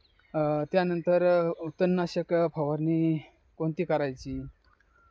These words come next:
अं, त्यानंतर, अं, त्याच्यावरली जी गाभामध्ये आळं आहे त्याच्यावर, अं, कोणतं,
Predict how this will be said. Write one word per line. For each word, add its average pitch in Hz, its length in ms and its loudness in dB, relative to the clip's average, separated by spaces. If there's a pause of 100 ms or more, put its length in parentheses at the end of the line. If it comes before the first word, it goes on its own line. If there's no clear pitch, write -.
(420)
अं, 143 280 -2
त्यानंतर, 160 480 2
अं, 160 540 4
त्याच्यावरली 156 540 0
जी 156 160 0
गाभामध्ये 147 760 2
आळं 147 180 4
आहे 143 200 2
त्याच्यावर, 147 440 -2
अं, 143 520 -2
कोणतं, 151 580 0